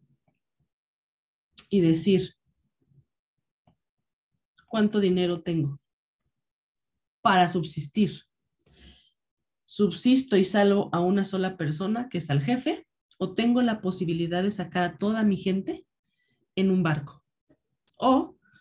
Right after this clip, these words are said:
pues no, en realidad solamente se van a salvar unos cuantos. Y si se fijan lo que estoy buscando aquí y lo que estoy, eh, metiendo aquí, por ejemplo, que esto es un, un, este, helicóptero,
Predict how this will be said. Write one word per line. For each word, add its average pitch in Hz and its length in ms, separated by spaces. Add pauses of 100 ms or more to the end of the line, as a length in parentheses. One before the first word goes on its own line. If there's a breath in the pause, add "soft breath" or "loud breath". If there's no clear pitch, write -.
(360 soft breath)
pues 240 140
no, 349 240
en 220 140
realidad 226 360
solamente 240 540
se 214 80
van 202 180
a 214 60
salvar 190 380
unos 202 260
cuantos. 185 800 (300 soft breath)
Y 226 60
si 240 120
se 262 160
fijan 311 320
lo 262 120
que 226 80
estoy 233 260
buscando 226 540
aquí 202 440
y 196 80
lo 170 160
que 170 60
estoy, 196 320 (120)
eh, 170 540
metiendo 185 420
aquí, - 200
por 175 160
ejemplo, 160 440
que - 60
esto - 160
es 156 140
un, 139 520 (1400)
un, 180 180
este, 156 380
helicóptero, 180 640